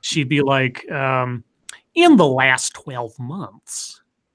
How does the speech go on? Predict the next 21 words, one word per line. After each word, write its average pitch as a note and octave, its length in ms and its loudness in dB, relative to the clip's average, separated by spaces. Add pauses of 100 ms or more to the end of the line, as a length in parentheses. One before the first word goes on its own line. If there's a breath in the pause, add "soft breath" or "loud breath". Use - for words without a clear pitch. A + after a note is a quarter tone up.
have - 960 -6
you D#4+ 260 0
visited G3+ 460 2
a B2+ 80 -4
healthcare D#3 760 -6
provider? C#3 840 -8 (1160)
And G3 220 4
if C4 180 2
so, B3 420 2
how C4 260 0
would B3 240 0
you F3+ 160 -4
rate F#3+ 380 -2
your D#3 600 0
experience A#3+ 1000 -4 (100)
with C3+ 240 -4
your C3 140 -6
healthcare A2+ 580 -8
provider? G2+ 500 -8 (840 loud breath)
It D#3+ 80 6
was, D#3 280 6